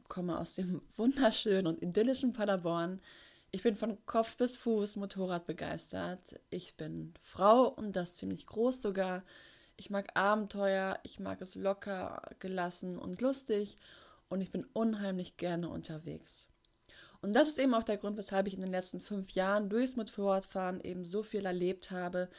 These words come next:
dass ich in diesem Podcast gerne davon erzählen möchte. Deswegen, was kannst du von diesem Podcast erwarten? Was passiert hier überhaupt?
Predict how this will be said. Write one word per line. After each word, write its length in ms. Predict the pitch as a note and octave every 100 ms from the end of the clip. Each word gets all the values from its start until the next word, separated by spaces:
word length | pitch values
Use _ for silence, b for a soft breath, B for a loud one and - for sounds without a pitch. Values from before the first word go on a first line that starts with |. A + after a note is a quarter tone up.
| B B B
dass 160 | F3 E3+
ich 160 | E3+
in 140 | F#3+ F3+
diesem 200 | F3 E3
Podcast 640 | - E3 - - E3+ -
gerne 180 | D#3+ D#3
davon 300 | D#3 - D#3
erzählen 460 | D#3+ - E3 D#3+
möchte. 400 | C#3 D3 - D#3+ E3 _ _ _ _ _ _ _ _ B B -
Deswegen, 680 | F3+ D3 D3+ D#3+ A3+ D4+ E4+ _ _ _ _ _ _ _ _
was 220 | G3 B3
kannst 220 | - A#3+
du 40 | A#3
von 140 | G#3+
diesem 160 | G3+ G3
Podcast 480 | F#3+ F3+ F3 E3 -
erwarten? 500 | D3+ D3+ E3+ - G#3
Was 160 | -
passiert 420 | - E3+ - D#3+
hier 80 | F#3+
überhaupt? 500 | F#3 D3 D3 - -